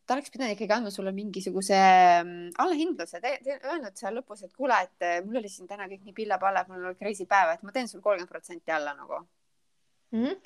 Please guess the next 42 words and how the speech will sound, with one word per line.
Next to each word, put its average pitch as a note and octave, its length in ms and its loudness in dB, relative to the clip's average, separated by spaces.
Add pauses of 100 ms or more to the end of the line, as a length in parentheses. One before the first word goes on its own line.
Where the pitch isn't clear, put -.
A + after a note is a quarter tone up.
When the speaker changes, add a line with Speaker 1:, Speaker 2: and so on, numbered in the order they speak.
(160)
Speaker 2:
Või D#4 180 4
siis C4 160 -2
andnud D4+ 220 0
mulle B3+ 200 0
mingisuguse A#3+ 500 -4
toote. - 540 -2 (800)
Speaker 1:
Täpselt. D4+ 500 6
Speaker 2:
<laughs> D4+ 60 -4
Ma C#4+ 100 12
hakkasin, G#4 480 6
ma F4+ 140 6
tahtsin, A4 340 10
mina D4 220 6
tahtsin C#4+ 180 2
neid A3 140 2
tooteid A#3+ 460 6 (120)
<laughs> A#3 80 -2
saada. A#3+ 240 4 (400)
Ei, D4 140 4
nagu, B3+ 200 6
Speaker 1:
Okei. - 160 -2
Speaker 2:
aga B3 200 8
lihtsalt, D#4 320 0 (420)
jah, D4+ 240 6 (160)
ega A#3+ 200 2
see D4 140 2
on, F#4 120 4 (100)
ma G#3 100 2
räägingi, B3+ 400 2
sellepärast B3 400 -4
see A3+ 100 -2
ongi B3 180 -6
see F#3 120 -8
miinimumprogramm, A3 720 -2
meil F3+ 160 -2
on, E3+ 180 -8
meil G3+ 200 -4
on G3+ 80 -8
see G3+ 140 -10
sisse A3 340 -10
kodeeritud F3+ 600 -2
justkui, G3+ 500 -2